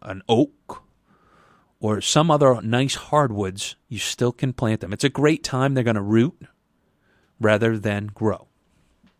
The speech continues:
So think about all of those things, okay? It's very important this time of year. You have, still have opportunities to garden, but it's tough.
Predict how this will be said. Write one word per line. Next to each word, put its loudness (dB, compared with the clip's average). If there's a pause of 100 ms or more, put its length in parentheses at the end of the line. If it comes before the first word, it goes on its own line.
(880)
So -2
think -2
about 2
all 2
of -8
those -10
things, -20 (500)
okay? -4 (1500)
It's -10
very 6
important 0
this -2
time -2
of -2
year. -2 (760)
You -4
have, -2
still -2
have -4
opportunities -4
to -12
garden, -8
but -6
it's -12
tough. -20